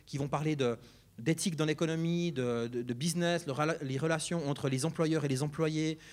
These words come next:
la manière dont on doit faire des affaires, la manière dont on, euh,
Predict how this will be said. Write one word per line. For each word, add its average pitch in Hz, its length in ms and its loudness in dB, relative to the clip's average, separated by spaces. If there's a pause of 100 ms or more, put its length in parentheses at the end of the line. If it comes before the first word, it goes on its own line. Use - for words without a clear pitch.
(120)
la 135 140 2
manière 170 560 8
dont 151 160 0
on 139 40 -2
doit 139 140 2
faire 147 140 0
des 139 160 2
affaires, 160 560 0 (240)
la 127 100 2
manière 170 600 6
dont 135 200 -2
on, 139 280 0
euh, 120 240 2